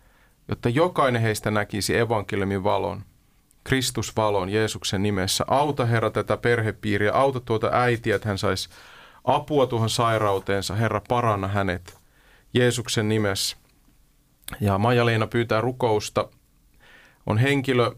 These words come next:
joka vaikuttaa tämmöistä negatiivista energiaa, mustaa mieltä, viekkautta ja hyväksikäyttöä.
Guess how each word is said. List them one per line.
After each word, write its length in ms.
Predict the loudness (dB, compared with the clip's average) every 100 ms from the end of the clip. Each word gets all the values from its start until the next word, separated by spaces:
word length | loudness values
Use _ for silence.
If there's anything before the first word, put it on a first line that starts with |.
| -4
joka 420 | -4 0 0 0
vaikuttaa 640 | 0 -2 -4 -8 -2 -2 0
tämmöistä 540 | 0 -2 -4 -2 -4 -4 _ _ -2
negatiivista 760 | 0 0 0 0 0 0 0
energiaa, 580 | 0 0 -2 -2 -2 0
mustaa 400 | -2 -4 -2 -2
mieltä, 360 | 0 -2 -2 0
viekkautta 640 | 0 0 -2 -4 -4 -4
ja 80 | -2
hyväksikäyttöä. 1200 | 0 0 -2 -4 -4 0 0 -2 _ 0 0